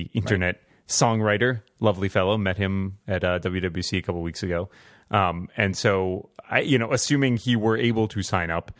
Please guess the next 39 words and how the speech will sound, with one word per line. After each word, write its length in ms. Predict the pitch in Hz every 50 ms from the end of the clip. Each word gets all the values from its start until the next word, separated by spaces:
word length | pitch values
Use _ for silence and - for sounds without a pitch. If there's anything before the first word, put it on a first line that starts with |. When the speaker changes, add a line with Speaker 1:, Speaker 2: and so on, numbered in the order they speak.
| - - _ _
Speaker 2:
and 140 | - 104 95
put 160 | - 104 95
himself, 300 | 95 90 87 - 101 101
like, 160 | 87 87 - -
"I'm 180 | 85 85 87
my 160 | 98 98 101
own 160 | 107 110 113 123
label, 440 | 151 180 170 117 85 82 - - - - -
you 100 | 104 92
know, 200 | 85 85 87 90
I'm 220 | 92 87 90 92 92
my 200 | 95 95 95 98
own 280 | 101 101 101 104 101
representation," 840 | 101 107 104 - 110 101 110 107 - 123 127 - - 85 78 80 80 - - - - - _ _ _
one 200 | - 104 110 107
would, 180 | 98 98 87 82 - _ -
would 180 | - 98 90
think 260 | - 170 185 175 - -
that 160 | 110 95 -
he 140 | - 110 101
would 180 | 92 98 92
just 300 | 82 107 101 90 - -
take 400 | - 113 98 92 87 - - _ _ _ -
Speaker 1:
Yeah, 320 | 135 135 127 123 120 117
Speaker 2:
thirty 260 | 127 120 147 190 147 123
percent. 280 | 107 - - 131 110
Speaker 1:
okay, 160 | 156 156 165
so 60 | 156 -
that, 60 | - _ _ _ _ _ _ _
so 160 | - - 160 139
that 200 | 143 151 151 143
hasn't, 460 | 143 143 139 120 131 127 110 101 -
that 160 | 131 127 - -
theory 280 | - 151 143 139 131 120
has 140 | 117 110 -
not 160 | 113 107 104
been 100 | 104 104
tested 440 | - - - - 127 - - 143 135
yet? 220 | 135 135 143 123